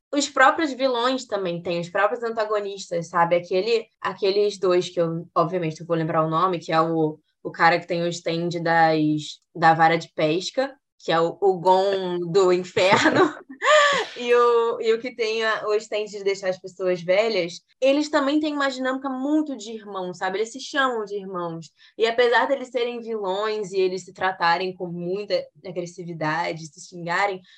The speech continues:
mas o cara deu a vida pelo outro, sabe? Então, assim, eu acho que esse contexto de máfia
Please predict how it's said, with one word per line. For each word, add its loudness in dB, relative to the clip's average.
mas 2
o -4
cara 4
deu 4
a 4
vida -4
pelo 0
outro, -4
sabe? -2
Então, 2
assim, -6
eu 0
acho 0
que -10
esse -14
contexto -8
de -6
máfia -4